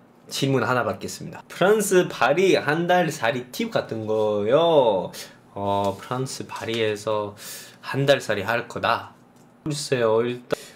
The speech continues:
음, 한 달 살이 파리에서 하려면 일단은 팁 같은 거. 일단은 생각보다 파리는 좀,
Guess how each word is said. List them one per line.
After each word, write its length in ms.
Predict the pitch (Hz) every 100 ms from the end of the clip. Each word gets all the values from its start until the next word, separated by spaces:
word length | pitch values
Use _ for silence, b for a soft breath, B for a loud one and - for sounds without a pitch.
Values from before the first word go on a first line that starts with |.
| -
음, 800 | 139 143 139 139 139 139 143 135
한 300 | 127 165 185
달 160 | 196 165
살이 260 | 143 143 147
파리에서 500 | - 143 165 147 131
하려면 800 | 185 196 131 143 180 143 107 101
일단은 1040 | 123 143 - 160 160 185 165 117 92 90 90 B B B - -
팁 220 | - -
같은 400 | 120 - 101 92
거. 160 | - - - - - - - - - _ _ - B B B B -
일단은 480 | 143 156 180 185 185
생각보다 880 | - 131 170 160 113 127 147 90 - - - - -
파리는 880 | - 120 147 156 156 156 151 151 143 107
좀, 400 | 110 101 92